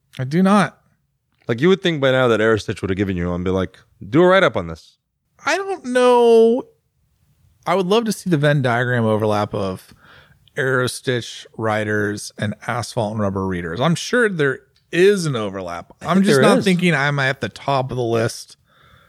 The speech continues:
Speaker 1: for their publications they wanna get people in front of.
Speaker 2: I, I, I think, I think there's a lot. I, I'm, I'm always very surprised by the, the range of our listeners. We've got, like, the, I wouldn't say, like,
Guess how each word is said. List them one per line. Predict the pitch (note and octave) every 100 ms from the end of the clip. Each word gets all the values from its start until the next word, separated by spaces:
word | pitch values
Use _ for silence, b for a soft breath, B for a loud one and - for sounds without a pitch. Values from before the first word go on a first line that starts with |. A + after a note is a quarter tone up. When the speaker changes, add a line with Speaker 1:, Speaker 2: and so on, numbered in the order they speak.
| b
Speaker 1:
for | - C#3
their | A#2+ B2 B2
publications | - A#2 A2 - A#2 A2 A2 A2
they | G#2+
wanna | G#2+ G#2 G2
get | G#2 G2 - - - -
people | A2+ G#2 G2+
in | F2+
front | - F2+ F2
of. | -
Speaker 2:
I, | - B3+
I, | B3+ - - F#3
I |
think, | F#3+ C#4 C4+ F#3
I |
think | A3+ A3
there's | G#3+ G3+
a |
lot. | F#3+ A#3 D4+ -
I, | D3
I'm, | - E3+ D3+
I'm | F3+
always | C4+ D#4 E3+
very | D3+ F#3
surprised | F#3 D#3+ E3 E3+ C#3+
by | C#3+ C#3
the, | B2+ C3 B2+ B2+ D#3
the | B2+ B2 B2 A#2+ A#2+ B B B B -
range | G#2+ A#2 D#3+ D#3+
of | C#3
our | B2
listeners. | A2+ D3 F3+ F#2 - - _ _ _ _ _ _ _ _ _ _ _ _ _ _ _ _ _ _
We've | - A2
got, | D3+ D3+
like, | B2+
the, | A#2 A#2 A2 G#2 G#2 _ _ _ _
I | D#3+
wouldn't | A3+ G3
say, | - B2
like, | G2+ F#2+